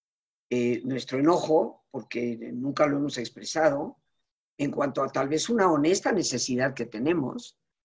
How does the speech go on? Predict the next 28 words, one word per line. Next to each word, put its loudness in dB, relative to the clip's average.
en 2
esa 4
medida 4
a 2
la 0
hora 0
que -4
sale, 0
pues -4
es 2
como 4
el, 0
el -2
caldo 4
que 0
ya 2
está 0
ahí 2
preparado, 2
ya 4
tiene 6
el 4
ajo 4
asentado 2
ahí 0
desde 4
hace 4
meses, 2